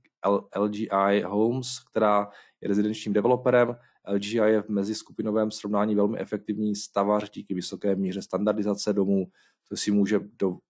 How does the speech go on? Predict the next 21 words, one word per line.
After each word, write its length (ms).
co 100
si 120
může 160
dovolit, 600
protože 420
cílí 360
na 80
nízkopříjmové 600
skupiny 420
a 140
lidi, 460
kteří 280
si 140
kupují 320
první 280
nemovitost 600
nebo 220
hledají 300
náhradu 600
za 240
pronájem. 800